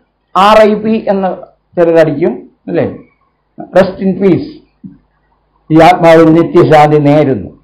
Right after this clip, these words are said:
മരിച്ച ശേഷമാണ് പലരും നേരുന്നത്. എന്നാൽ യേശുവിൻ്റെ സുവിശേഷ പ്രകാരം ജീവിച്ചിരിക്കുമ്പോൾ തന്നെ ആത്മശാന്തി പ്രാപിക്കാൻ പറ്റും.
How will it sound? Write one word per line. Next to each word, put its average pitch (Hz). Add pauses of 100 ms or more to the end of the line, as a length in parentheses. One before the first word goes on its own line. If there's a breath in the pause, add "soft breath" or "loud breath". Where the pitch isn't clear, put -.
മരിച്ച 170
ശേഷമാണ് 147
പലരും 139
നേരുന്നത്. 113 (960)
എന്നാൽ 202 (1080)
യേശുവിൻ്റെ 220 (120)
സുവിശേഷ 226
പ്രകാരം 208 (200)
ജീവിച്ചിരിക്കുമ്പോൾ 220
തന്നെ 220
ആത്മശാന്തി 202
പ്രാപിക്കാൻ 156
പറ്റും. -